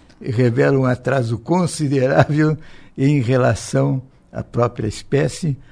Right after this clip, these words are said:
ao contrário daquilo que poderia aprender com nós, a raça humana, né? Pra não se surpreender mais, né, que é o que tá, deve tá acontecendo até hoje com as palombetas.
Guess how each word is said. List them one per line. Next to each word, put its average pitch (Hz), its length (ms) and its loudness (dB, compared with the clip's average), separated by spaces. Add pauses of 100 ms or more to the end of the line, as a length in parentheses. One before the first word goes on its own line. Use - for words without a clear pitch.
ao 135 160 2
contrário 147 560 2
daquilo 143 340 0
que - 120 -8
poderia 160 380 2
aprender 170 440 0
com 196 140 -6
nós, 185 400 0 (220)
a 123 100 -2
raça 131 360 -2
humana, 127 380 0
né? 147 240 0 (640)
Pra 143 140 4
não 160 140 4
se 160 180 -4
surpreender 143 720 2
mais, 151 440 -2 (400)
né, 135 200 -6 (260)
que 151 240 0
é 143 60 0
o 143 80 2
que - 180 -6
tá, 127 260 -2
deve 127 300 -4
tá 139 140 -4
acontecendo 127 680 -2
até 135 260 -2
hoje 127 400 0 (340)
com - 80 -4
as 123 140 2
palombetas. 120 640 0